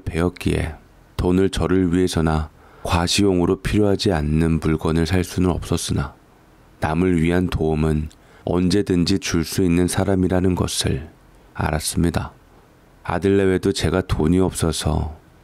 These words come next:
돈을 쓰는 게 아까운 게 아니고 필요한 데 쓰는 게 맞다고 생각해 주었으면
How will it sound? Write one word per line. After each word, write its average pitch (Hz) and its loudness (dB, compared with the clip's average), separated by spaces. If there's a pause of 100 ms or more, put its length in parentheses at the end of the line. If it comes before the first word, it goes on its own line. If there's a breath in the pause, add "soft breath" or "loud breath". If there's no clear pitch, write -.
돈을 95 2
쓰는 95 2
게 98 2
아까운 90 0
게 98 2
아니고 82 -2 (500)
필요한 110 2
데 107 4
쓰는 98 2
게 101 2
맞다고 87 -2
생각해 98 2
주었으면 - -2